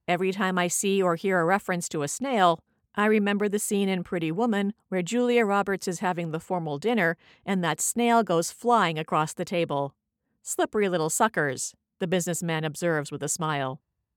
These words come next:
Audio description, A D, has come so far,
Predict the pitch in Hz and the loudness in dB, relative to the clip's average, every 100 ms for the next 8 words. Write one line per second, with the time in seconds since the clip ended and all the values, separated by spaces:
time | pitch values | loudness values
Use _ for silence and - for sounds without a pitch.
0 | _ _ _ _ _ _ _ 214 233 247 | _ _ _ _ _ _ _ 2 4 4
1 | 254 254 - 175 - 170 156 180 _ - | 4 0 -2 -4 -4 -4 -4 -4 _ -4
2 | 165 147 175 190 151 156 _ _ _ 214 | -4 -2 0 0 0 -4 _ _ _ 0
3 | 202 - 202 196 - 214 220 185 165 143 | 0 2 0 0 0 2 2 4 2 2
4 | 131 | -2